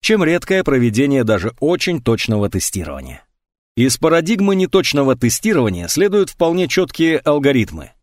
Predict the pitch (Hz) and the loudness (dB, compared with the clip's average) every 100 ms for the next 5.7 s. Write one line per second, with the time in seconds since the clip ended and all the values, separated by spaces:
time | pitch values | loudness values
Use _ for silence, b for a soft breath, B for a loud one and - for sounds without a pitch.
0 | _ - 202 165 165 135 143 123 113 139 | _ 0 0 2 0 0 0 0 0 -2
1 | 160 170 123 104 101 92 90 87 110 143 | -2 -2 -2 0 0 -2 -4 -2 -2 0
2 | 151 147 208 190 147 123 - 175 180 117 | -2 0 0 0 0 -2 -4 -4 -4 -6
3 | - 104 - 107 110 104 92 85 101 92 | -4 -8 -4 -2 0 0 -2 -6 -10 -6
4 | 160 147 - 147 117 165 - 170 156 135 | -4 -4 -2 0 0 -2 -2 -2 -2 -2
5 | 139 143 135 110 - - - | -2 0 0 0 -4 -12 -18